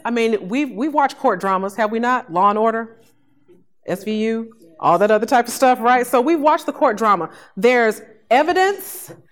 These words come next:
and then there's that circumstantial evidence. That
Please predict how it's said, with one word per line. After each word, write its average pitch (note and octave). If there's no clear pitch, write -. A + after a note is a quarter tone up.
and B3
then C4+
there's B3+
that A3
circumstantial A#3
evidence. D#3
That B3